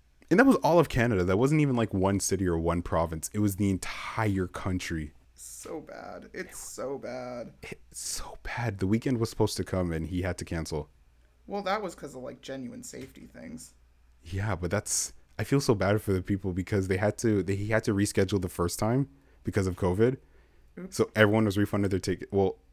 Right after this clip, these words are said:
Speaker 1: everyone was refunded their tickets and they had to push it to this day. And then he canceled again because of these network issues.
Speaker 2: Whoops.
Speaker 1: I've already gone through half of my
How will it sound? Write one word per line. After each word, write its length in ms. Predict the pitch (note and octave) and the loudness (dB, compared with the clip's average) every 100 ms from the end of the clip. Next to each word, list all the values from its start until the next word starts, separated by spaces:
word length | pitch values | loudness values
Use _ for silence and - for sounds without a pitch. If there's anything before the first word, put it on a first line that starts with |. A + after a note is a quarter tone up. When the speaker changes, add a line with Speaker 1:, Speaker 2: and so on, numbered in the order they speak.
| - F#2 | -8 0
Speaker 1:
everyone 260 | A2 A2+ | 4 4
was 100 | G#2 | 4
refunded 340 | G2+ - G2 F#2+ | 2 2 0 0
their 80 | |
tickets 320 | F2 F2+ F#2 F#2+ | 0 -4 -4 -4
and 80 | |
they 60 | F2+ | -2
had 160 | F2+ - | -2 -2
to 240 | F2+ D#2 - | -4 -4 -4
push 180 | G2 - | -2 -2
it 100 | F2+ | -2
to 100 | F2 | -2
this 220 | E2 F2 | -2 0
day. 280 | A2 A#2 A#2 _ _ _ _ - | 2 2 0 _ _ _ _ -6
And 160 | F2+ | 0
then 360 | F2+ F2+ F2+ D#2+ _ - | 2 2 0 -4 _ -8
he 120 | G2 | -2
canceled 340 | G2+ F2+ F#2+ | 0 2 0
again 360 | E2 F2 D2 C2+ - _ - | 0 0 -2 -8 -16 _ -8
because 460 | F2+ F2+ D#2+ D#2 C#2+ - | -6 -4 -4 -6 -10 -10
of 140 | D#2 | -8
these 160 | D#2+ D#2 | -8 -8
network 340 | D2+ D#2 D2 | -10 -12 -14
issues. 440 | C#2 - - - - _ _ _ _ _ _ F#4+ | -16 -16 -20 -20 -20 _ _ _ _ _ _ -12
Speaker 2:
Whoops. 880 | G#4+ C5 _ - - - - - - _ | -12 -12 _ -18 -16 -16 -16 -18 -20 _
Speaker 1:
I've 180 | - G2 | -6 -2
already 180 | G2+ G2 | 0 0
gone 200 | F#2+ E2+ | 0 -2
through 140 | F2 F2+ | -2 -2
half 200 | E2+ F#2 | -2 -4
of 120 | E2+ | -4
my 300 | D#2+ D#2 | -2 -2